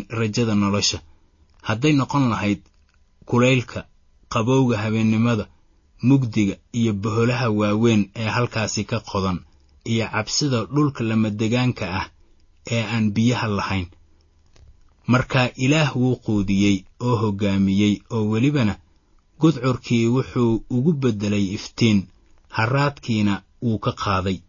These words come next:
Welibana markii ay soo gaareen dhulka ayay nijaaseeyeen. Waxay ku qarribeen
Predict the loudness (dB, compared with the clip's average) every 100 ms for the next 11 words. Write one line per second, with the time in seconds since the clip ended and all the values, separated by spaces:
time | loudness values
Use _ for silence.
0 | _ _ _ _ -2 2 4 4 2 0
1 | 0 0 0 -2 0 0 -2 0 -2 -2
2 | -2 0 0 -2 _ _ _ _ 0 0
3 | 0 -4 -4 -6 -6 -2 2 2 2 0
4 | -2 -2 -2 0 0 -2 -4 -12 _ _
5 | _ 0 2 2 2 2 0 -4 -2 -2
6 | -2 -2 2 2 0